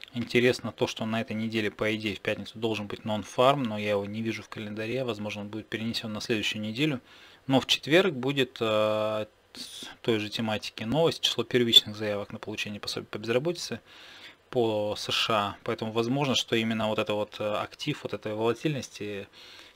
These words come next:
перенесется на четверг, на эту новость. Вот, поэтому будьте внимательны, возможно, вот здесь будет хорошая волатильность и возможность заработать. А также в пятницу по канадскому доллару будет В В П с изменениями, как мы видим, а,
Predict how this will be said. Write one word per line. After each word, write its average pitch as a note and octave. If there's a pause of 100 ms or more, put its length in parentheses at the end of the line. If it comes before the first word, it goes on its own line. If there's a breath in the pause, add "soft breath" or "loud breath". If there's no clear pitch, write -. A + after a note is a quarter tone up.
перенесется A#2+
на A2
четверг, A#2+
на A2+
эту A2+
новость. G2+ (560 loud breath)
Вот, G#2+
поэтому A#2
будьте G#2+
внимательны, A2+
возможно, G#2+
вот G2+
здесь G#2+
будет G2+
хорошая G#2+
волатильность A2
и -
возможность G#2+
заработать. G#2
А A2+
также C#3
в -
пятницу C#3 (240)
по G#2+
канадскому A2
доллару C3
будет A2+
В G#2+
В G#2
П G2 (500 soft breath)
с -
изменениями, G#2+
как -
мы A2
видим, B2+ (600 loud breath)
а, G#2